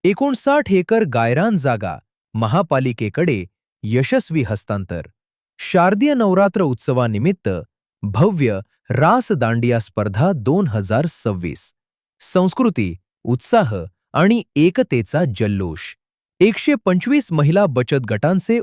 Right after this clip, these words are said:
उद्घाटन आणि उपस्थित महिलांना सक्षम करणारे मार्गदर्शन, स्वावलंबनाचा नवा अध्याय. श्रीराम कॉलनी, रुपीनगर, गणेशनगर, ज्योतिबानगर.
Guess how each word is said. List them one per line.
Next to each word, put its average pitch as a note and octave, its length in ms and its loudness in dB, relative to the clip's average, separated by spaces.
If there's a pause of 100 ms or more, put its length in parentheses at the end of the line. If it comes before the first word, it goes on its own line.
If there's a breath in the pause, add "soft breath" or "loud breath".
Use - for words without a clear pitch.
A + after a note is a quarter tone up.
उद्घाटन A2 680 0 (300)
आणि A2+ 380 0 (440 loud breath)
उपस्थित B3+ 580 2
महिलांना E3+ 580 2
सक्षम - 540 -2
करणारे D3 440 2
मार्गदर्शन, G2+ 840 -2 (340)
स्वावलंबनाचा D3+ 1200 0
नवा A2+ 440 0
अध्याय. F2 480 -6 (460)
श्रीराम A3+ 580 2
कॉलनी, E3 520 2
रुपीनगर, A#2+ 720 0 (300)
गणेशनगर, A#2 680 0 (460)
ज्योतिबानगर. A2+ 800 0